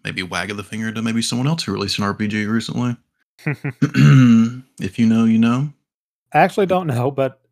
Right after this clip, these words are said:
Speaker 1: I'm
Speaker 2: don't
Speaker 1: slandering Tales of Symphonia Remastered.
Speaker 2: Oh, well, yeah, we could s-, slander that all day. The
Speaker 1: No, I, I didn't buy that, by the way. <laughs>
Speaker 2: I,
Speaker 1: I would say
Speaker 2: I
Speaker 1: no one
Speaker 2: wanted,
Speaker 1: else should, no one
Speaker 2: yeah.
Speaker 1: should buy that.
Speaker 2: I wanted to buy it, but looking at, like, all the video essays and reviews of it, it just looks so horrifically broken. It makes me sad. It's just like,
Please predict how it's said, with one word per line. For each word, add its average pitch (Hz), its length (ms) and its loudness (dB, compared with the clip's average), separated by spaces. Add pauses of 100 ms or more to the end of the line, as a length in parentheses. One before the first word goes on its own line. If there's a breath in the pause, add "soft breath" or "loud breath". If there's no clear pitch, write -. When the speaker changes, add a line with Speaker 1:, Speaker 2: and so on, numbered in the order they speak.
(240)
Speaker 1:
I'm 165 80 -4
Speaker 2:
don't 107 140 0
Speaker 1:
slandering 101 420 4
Tales 92 260 -2
of - 60 -4
Symphonia 92 340 -4
Remastered. - 540 -6
Speaker 2:
Oh, 165 640 8 (380)
well, 131 340 -14
yeah, 107 180 -12
we 107 140 -12
could - 160 -20 (100)
s-, - 300 -18
slander 113 340 -6
that 117 160 0
all 113 120 0
day. 120 340 0 (160)
The 175 220 4
Speaker 1:
No, - 180 2
I, 107 240 0
I 117 60 -2
didn't 110 160 2
buy 92 180 4
that, 87 140 -6
by 87 80 -12
the 98 60 -6
way. - 760 0
<laughs> - 60 -2
Speaker 2:
I, 175 180 6
Speaker 1:
I - 20 4
would 123 140 4
say 165 80 6
Speaker 2:
I 107 80 4
Speaker 1:
no 110 120 6
one 104 80 6
Speaker 2:
wanted, 104 100 6
Speaker 1:
else - 100 0
should, - 140 -2
no 110 100 2
one 110 100 2
Speaker 2:
yeah. 104 40 -2
Speaker 1:
should 98 80 -4
buy 101 160 -2
that. - 240 -8 (100)
Speaker 2:
I 151 100 4
wanted 165 300 2
to 170 80 -4
buy 156 220 6
it, 135 80 0
but 131 200 -2
looking 151 340 0
at, 147 60 4
like, 143 220 2
all 135 140 0
the 127 80 -6
video 127 420 -2
essays 131 420 -2
and 117 100 -10
reviews 120 360 -6
of 131 160 0
it, 123 140 0
it 131 180 -10
just 131 300 -6
looks - 160 -10
so 135 400 -4
horrifically 127 440 -4
broken. 131 240 -4
It 131 40 -4
makes 139 200 -4
me 156 60 -4
sad. 196 280 0
It's 123 100 -14
just - 120 -8
like, 170 180 -2